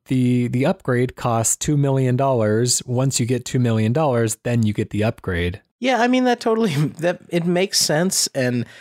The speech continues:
Speaker 2: I'm finding some level of joy in it. I think maybe this is also, it's just a good time for <laughs> Animal Crossing and as
Speaker 1: Yeah.
Speaker 2: people want to, uh, you know, escape and find other things. But,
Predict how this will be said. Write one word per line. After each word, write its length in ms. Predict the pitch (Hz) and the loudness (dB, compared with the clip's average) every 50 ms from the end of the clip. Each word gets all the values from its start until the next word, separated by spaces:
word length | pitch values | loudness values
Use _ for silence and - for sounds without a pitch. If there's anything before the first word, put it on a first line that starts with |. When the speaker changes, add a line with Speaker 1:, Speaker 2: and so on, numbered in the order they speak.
| - - - _ _ _ - | -20 -20 -20 _ _ _ -6
Speaker 2:
I'm 220 | 143 143 151 151 | -4 -2 -2 -2
finding 960 | 147 - - - - 143 147 151 175 185 185 180 170 175 180 180 180 180 180 | -4 -6 -10 -8 -6 -4 -2 0 0 0 0 0 0 0 0 0 0 0 0
some 420 | 175 - - - - 147 156 160 156 | 0 0 -2 0 0 -2 0 0 0
level 320 | 143 147 143 156 151 151 | 0 0 0 0 0 0
of 120 | 143 131 | -2 -2
joy 280 | 131 - 127 131 135 147 | -2 -2 -2 0 0 0
in 80 | 156 170 | 0 0
it. 80 | 147 | 0
I 140 | 127 120 120 | 0 -2 -2
think 380 | - - 131 127 123 - _ _ _ - | -2 -4 -4 -4 -6 -10 _ _ _ -4
maybe 520 | 120 120 123 120 123 120 117 117 113 113 _ _ _ | -2 -2 0 0 2 2 2 0 -2 -4 _ _ _
this 200 | - 123 - - | -6 -4 -2 -2
is 100 | 120 113 | -2 -2
also, 800 | - - 117 120 - - 120 117 117 117 117 117 117 117 117 123 - _ - - | -2 -2 -2 -2 -2 -2 0 0 0 0 0 0 0 -2 -4 -6 -10 _ -12 -8
it's 180 | 123 127 - | -6 -4 -2
just 240 | - - 117 110 - | -2 -2 -4 -4 -6
a 40 | 127 | -6
good 240 | 120 - 127 131 147 | -4 -2 -2 -2 -2
time 240 | - 170 202 214 202 | -2 0 0 -2 0
for 140 | - 226 | 0 0
<laughs> 20 | 233 | 0
Animal 320 | 240 156 127 120 151 160 | 0 -2 -2 -2 -4 -4
Crossing 640 | - - 147 147 143 131 - - - 123 127 123 123 | -2 -2 -2 0 -2 -2 -4 -4 -4 -4 -4 -2 -2
and 200 | 123 120 120 - - - - - - - - | -2 -2 -4 -6 -8 -14 -18 -18 -14 -4 0
as 100 | 123 110 | 0 2
Speaker 1:
Yeah. 80 | 98 | 2
Speaker 2:
people 240 | 98 131 123 131 123 | 2 0 0 -2 -2
want 220 | 127 127 123 117 - | -2 -2 -2 -2 -2
to, 400 | - 123 123 120 120 120 120 120 | 0 0 0 2 0 0 0 0
uh, 260 | 120 123 120 120 120 120 - - - - - _ _ - | 0 0 0 -2 -4 -6 -8 -14 -20 -20 -20 _ _ -6
you 80 | 113 | -4
know, 180 | 113 113 113 - - | -2 -2 -2 -2 -2
escape 460 | 123 117 - - - 117 113 113 117 | -2 -2 -2 -2 0 0 -2 -2 -2
and 140 | 113 117 - | -4 -6 -4
find 260 | - 113 113 110 110 | -4 -4 -2 -2 -2
other 200 | 113 117 117 120 | -2 -2 -4 -4
things. 400 | - 123 120 127 160 180 180 180 | -4 -4 -2 -2 -2 -2 -2 -4
But, 260 | - 131 117 113 | -4 -6 -6 -6